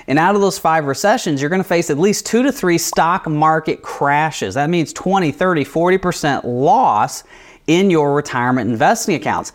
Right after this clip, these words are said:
And so you've gotta look at your retirement plan and you need to factor those in. It can't be all rainbows and unicorns and fairy dust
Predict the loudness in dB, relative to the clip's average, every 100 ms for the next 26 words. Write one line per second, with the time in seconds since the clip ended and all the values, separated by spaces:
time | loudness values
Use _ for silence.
0 | -20 -16 -4 -2 0 2 2 2 2 0
1 | -2 -2 0 0 -2 -2 0 -2 -2 -2
2 | 0 2 2 2 2 0 -2 -2 -2 0
3 | 0 0 0 -2 -2 0 2 2 4 2
4 | 2 0 0 2 0 0 -2 0 0 0
5 | 0 0 0 -2 0 2 2 2 0 -2
6 | -6